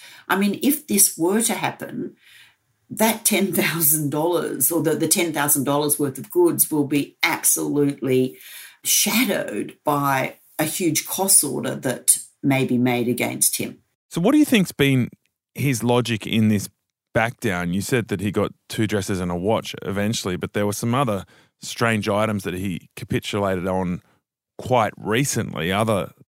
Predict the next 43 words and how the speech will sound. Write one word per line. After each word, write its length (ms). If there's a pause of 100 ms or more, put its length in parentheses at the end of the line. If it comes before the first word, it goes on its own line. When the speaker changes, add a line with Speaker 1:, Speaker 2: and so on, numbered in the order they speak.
Speaker 2:
goods 200
that 160
seemed 280
like 180
they 160
really 280
mattered 340
to 60
him 140
on 80
a 80 (220)
personal 420
level, 300
even 160
though 140
the 80
money 300
should 220
have 100
gone 200
back 240
to 100
the 240 (340)
investors. 680
What 140
do 60
you 60
think's 200
been 240
going 260
on 260 (120)
on 160
his 160
side 300
that 160 (260)
just 220
slowly 360
the 120
evidence 340
has 100
piled 360
up 180
that 180